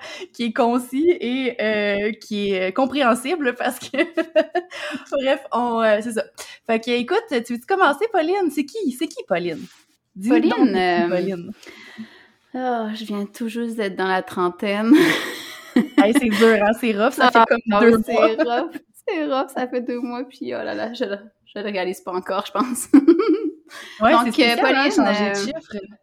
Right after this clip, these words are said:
Speaker 2: Ouais, surtout la trentaine, on dirait que ça fait gros. Mais bon, je suis arrivée à
Speaker 1: On
Speaker 2: trente
Speaker 1: est,
Speaker 2: ans,
Speaker 1: on n'est
Speaker 2: donc,
Speaker 1: plus
Speaker 2: euh,
Speaker 1: des ados, on n'est plus des, euh,
Speaker 2: non.
Speaker 1: des genoux.
Speaker 2: On est des
Speaker 1: Mais,
Speaker 2: vrais, de
Speaker 1: euh,
Speaker 2: vrais adultes, là.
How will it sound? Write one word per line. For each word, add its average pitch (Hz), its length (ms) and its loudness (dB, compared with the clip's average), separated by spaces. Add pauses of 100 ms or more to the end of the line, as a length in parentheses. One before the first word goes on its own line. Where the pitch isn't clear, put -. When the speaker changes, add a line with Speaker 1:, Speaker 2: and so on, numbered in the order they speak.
(480)
Speaker 2:
Ouais, 190 240 -6 (300)
surtout 185 280 -12
la 370 60 -2
trentaine, 208 380 -8
on 190 60 -6
dirait 185 380 -12
que 165 280 -4 (1120)
ça - 140 -20
fait - 180 -14
gros. - 280 -18 (100)
Mais 214 160 -8
bon, 156 140 -10 (180)
je 185 140 -14
suis 240 400 -12
arrivée 214 580 -8
à 185 120 -4
Speaker 1:
On 214 40 0
Speaker 2:
trente 175 200 -6
Speaker 1:
est, 165 100 -6
Speaker 2:
ans, 180 160 -6
Speaker 1:
on 196 80 -2
n'est 202 100 -2
Speaker 2:
donc, 190 80 -10
Speaker 1:
plus 262 120 -4
Speaker 2:
euh, 208 40 -4
Speaker 1:
des 196 220 0
ados, 202 500 0 (100)
on 190 120 -8
n'est 190 100 -6
plus 247 180 -10
des, 180 340 -8
euh, 185 220 -8 (120)
Speaker 2:
non. 185 280 -8
Speaker 1:
des 180 200 -6
genoux. 180 500 -6 (160)
Speaker 2:
On 196 100 -8
est 185 120 -4
des 180 160 -4
Speaker 1:
Mais, 185 180 0
Speaker 2:
vrais, 175 200 0
de 170 40 -6
Speaker 1:
euh, - 20 -6
Speaker 2:
vrais 185 240 -6
adultes, 190 440 -6
là. 175 180 -8